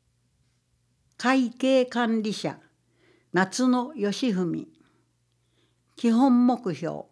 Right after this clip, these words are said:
公金の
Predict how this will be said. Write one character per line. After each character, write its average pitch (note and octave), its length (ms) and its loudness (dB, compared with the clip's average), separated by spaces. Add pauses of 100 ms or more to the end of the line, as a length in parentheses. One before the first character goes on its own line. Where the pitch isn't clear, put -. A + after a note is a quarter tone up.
(1200)
公 C#4 280 6
金 B3+ 360 8
の B3+ 280 0